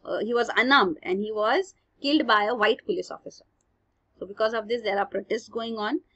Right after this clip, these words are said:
and, uh, President Trump tweeted that "These thugs are dishonoring the memory of George Floyd and I will not let that happen. Just spoke to governor,"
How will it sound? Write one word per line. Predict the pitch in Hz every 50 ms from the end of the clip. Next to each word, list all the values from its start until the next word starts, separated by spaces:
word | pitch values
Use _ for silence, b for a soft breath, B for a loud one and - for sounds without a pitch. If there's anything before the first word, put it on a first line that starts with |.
| _ _ _ -
and, | - - 190 190 190 190 196 190
uh, | 185 185 185 185 180
President | 175 208 214 214 220 247 254 254 -
Trump | 247 247 269 277
tweeted | 302 254 233 226 - 262 285 277
that | 285 277 240
"These | 220 254 277 269 -
thugs | _ - 240 240 285 294 294
are | 302 277
dishonoring | 233 196 214 - - 247 254 254 262 262 262 294 277
the | 285 294
memory | 262 233 190 190 202 196 220
of | 233 233 214
George | - 202 196 196 202 - - -
Floyd | - 185 190 202 233 294 262
and | 294 226 214
I | 190 190
will | 196 196 185
not | 185 202 208 -
let | 240 220 202 190
that | 202 190 - -
happen. | - 170 165 - - 240 330 480 - _ _ _ _ _ _ _ _ _
Just | - 247 285 -
spoke | - - 285 285 285 -
to | - 320
governor," | 226 240 214 202 208 240 247 381